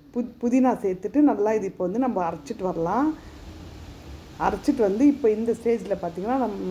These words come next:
நம்ம வந்துட்டு நல்லா தயிர் வந்து நான் ஃப்ரெஷ்ஷு தயிர் தான் சேர்த்துன்னுருக்கேன். தயிர் சேர்த்து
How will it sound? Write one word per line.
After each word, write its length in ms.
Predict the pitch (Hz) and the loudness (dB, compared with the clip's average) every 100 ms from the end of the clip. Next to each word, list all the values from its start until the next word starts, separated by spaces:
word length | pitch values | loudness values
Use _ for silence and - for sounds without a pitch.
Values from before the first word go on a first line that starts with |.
| 180 | -4
நம்ம 120 | 180 185 | -2 -2
வந்துட்டு 280 | 190 - 320 349 - - - - | -2 0 0 0 -4 -18 -16 -4
நல்லா 240 | 196 220 214 - - - - - - - - - - - | 2 4 4 0 -12 -20 -20 -20 -20 -20 -20 -20 -14 4
தயிர் 260 | 233 269 240 | 6 6 4
வந்து 180 | 214 277 | 4 2
நான் 160 | 269 | 2
ஃப்ரெஷ்ஷு 400 | 208 208 - 277 226 196 185 196 | 0 -4 -2 -2 0 0 -2 -4
தயிர் 260 | 190 180 | -4 -4
தான் 160 | 214 202 | -4 -2
சேர்த்துன்னுருக்கேன். 580 | 196 185 175 165 247 240 | -4 -2 -4 -2 -2 2
தயிர் 220 | 214 233 196 | 2 2 0
சேர்த்து 240 | 180 262 | -2 0